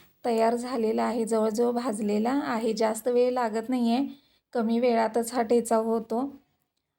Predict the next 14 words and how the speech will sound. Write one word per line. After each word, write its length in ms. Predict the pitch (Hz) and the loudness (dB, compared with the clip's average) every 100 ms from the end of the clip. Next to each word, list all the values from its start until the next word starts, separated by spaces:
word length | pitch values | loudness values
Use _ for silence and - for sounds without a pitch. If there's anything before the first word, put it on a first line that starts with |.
| _ | _
आणि 180 | 254 214 214 | -6 -4 4
तोंडी 300 | 262 226 247 | 6 6 6
लावण्यासाठी 600 | 262 233 233 226 247 247 | 4 4 2 2 0 2
तर 180 | 247 247 247 | 4 2 0
खूप 360 | - 247 240 - | -2 -2 -2 -4
छान 260 | 262 233 240 233 - | 0 0 -2 -6 -6
रेसिपी 540 | 240 226 226 233 220 247 | 0 2 2 0 0 0
आहे, 360 | 233 226 247 277 - - _ _ - | 2 2 0 0 -12 -20 _ _ -4
आवर्जून 540 | 214 226 233 262 269 | 0 2 2 2 2
करा. 420 | 262 247 220 233 285 - _ _ _ _ _ _ _ _ _ _ - | 2 4 4 2 0 -6 _ _ _ _ _ _ _ _ _ _ -8
इथे 220 | 240 233 | -2 4
बघू 260 | 226 233 226 | 6 4 2
शकताय 380 | 233 247 - 240 | -2 -2 0 0
आपलं 300 | 226 226 | 0 -2